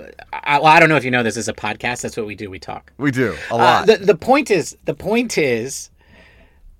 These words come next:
Speaker 1: the point is, is that I've, I've been calling for Darren Ruff's head for, like, three weeks now. And I think the man has heard me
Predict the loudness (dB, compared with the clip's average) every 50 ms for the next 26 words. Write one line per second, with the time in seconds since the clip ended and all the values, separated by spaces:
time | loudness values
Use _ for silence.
0 | _ _ -20 _ _ _ -12 -10 -8 -4 -4 -2 -2 -2 -2 -2 -2 -4 -4 -4
1 | -4 -4 -4 -4 -6 -6 -6 -6 -4 -4 -6 -4 -4 -4 -4 -4 -4 -6 -6 -4
2 | -4 -4 -4 -4 -6 -8 -8 -10 -14 -14 -10 -8 -8 -8 -8 -10 -16 -20 _ _
3 | -14 -12 -12 -12 -14 -16 -10 -10 -10 -8 -8 -8 -10 -10 -12 -16 -16 -18 -20 -20
4 | -20 _ _ _ _ _ _ _ _ _ _ _ _ _ _ _ _ _ _ _
5 | _ -20 _ _ _ _ _ _ _ _ _ _ _ _ _ _ _ _ _ _
6 | _ 2 4 4 6 4 4 2 0 -4 -6 _ 0 2 2 0 0 -2 0 0
7 | 0 0 -2 -4 -10 -10 -6 -6 -2 0 0 2 0 0 0 -4 -8 -8 -4 0
8 | 2 2 2 2 0 -6 -10 -12 -16 _ _